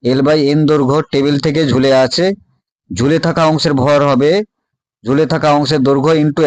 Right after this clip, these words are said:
একক দৈর্ঘ্যের ভর সমান M by L into L by N সমান M by N। অতএব ঝুলে থাকা অংশের ওজন হবে এম জি by এন। টেবিলের ওপরে থাকা অংশের ভর হবে M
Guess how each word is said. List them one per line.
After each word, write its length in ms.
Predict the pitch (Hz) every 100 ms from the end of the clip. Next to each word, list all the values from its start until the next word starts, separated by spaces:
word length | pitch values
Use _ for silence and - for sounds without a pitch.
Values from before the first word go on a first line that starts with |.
| 139
একক 160 | 151 143
দৈর্ঘ্যের 280 | 143 143 139
ভর 180 | 131 127 - _ _ _ _ -
সমান 360 | - 143 139 151 175 _ _ _ _ -
M 220 | 139 156 165
by 140 | 151 160 - 151 151
L 40 | 160 151
into 220 | 156 160 143 139
L 20 | 143
by 120 | 147 143 139
N 40 | 147 -
সমান 260 | 135 139 143 147 143
M 20 | 147
by 120 | 147 127 107
N। 40 | 87 - _ _ _ - - -
অতএব 280 | 139 170 165 135
ঝুলে 180 | 127 156 160
থাকা 160 | 143 160
অংশের 220 | 156 147 151
ওজন 220 | 143 175 156
হবে 200 | 139 143 180 - _ _ _ _ -
এম 200 | 143 156 143
জি 120 | 156 147
by 160 | 156 151 135
এন। 100 | 127 98 80 - _ _ _ _ -
টেবিলের 360 | 143 160 170 160
ওপরে 240 | 165 165 160
থাকা 180 | 160 165 165
অংশের 240 | 143 156 135
ভর 180 | 143 151 151
হবে 200 | 139 165 196 - _ _ -
M 40 | 139